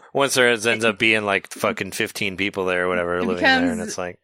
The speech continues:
Speaker 1: yeah.
Speaker 2: it becomes undeserted very quickly.
Speaker 1: Well, it's not even des-, I mean, you already have, like, three people there when you get there. Like, well, three other people other
Speaker 2: Yeah.
Speaker 1: than you, so it's
Speaker 2: Mm-hmm.
Speaker 1: like, you're not there by yourself. But, and I don't even
Speaker 2: Yeah.
Speaker 1: have, like, I don't even have, uh, a tenth villager yet. I still just have
Speaker 2: Mm-hmm.
Speaker 1: nine,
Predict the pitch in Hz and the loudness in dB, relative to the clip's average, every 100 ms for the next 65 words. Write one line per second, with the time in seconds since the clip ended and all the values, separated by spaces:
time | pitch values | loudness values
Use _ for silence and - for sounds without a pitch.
0 | - 95 90 233 226 - 311 320 254 226 | -14 -10 -4 -2 -2 0 2 2 -2 -2
1 | 254 262 254 220 214 190 180 190 202 190 | 0 0 0 2 2 0 -2 0 0 0
2 | - - - - 226 - 147 156 175 165 | -6 -16 -14 -14 -10 -2 -2 0 0 0
3 | 143 120 107 131 131 131 135 127 151 175 | -2 -4 -4 -2 -2 -2 0 2 4 2
4 | 120 123 139 98 - 107 98 110 107 90 | 2 2 2 -2 -2 -2 -2 -2 -2 -2
5 | 85 82 85 98 - 78 90 - - 98 | -2 -4 -4 -4 -4 -8 -10 -14 -10 -8
6 | 95 98 - 98 90 90 92 92 87 85 | -4 -4 -2 -2 -2 -4 -6 -4 -4 -6
7 | 82 90 87 85 87 214 190 85 - _ | -8 -8 -8 -8 -8 -6 -6 -6 -10 _
8 | _ - - - - - _ - 101 90 | _ -20 -20 -20 -20 -20 _ -6 -4 -2
9 | 90 82 82 - 90 82 - 98 98 120 | -4 -4 -4 -4 -6 -6 -6 -4 0 4
10 | 151 185 123 104 107 101 95 90 85 - | 4 2 -2 0 2 2 2 -2 -2 -10
11 | _ _ 117 139 156 110 107 101 87 90 | _ _ -2 0 -2 0 2 2 0 0
12 | 90 87 101 92 - 92 92 101 90 90 | 0 0 -2 -4 -4 -4 -2 -2 -2 -6
13 | 78 80 - - - - 92 92 - 254 | -8 -14 -16 -14 -12 -12 -12 -12 -6 -2
14 | 233 190 208 | -2 -4 -8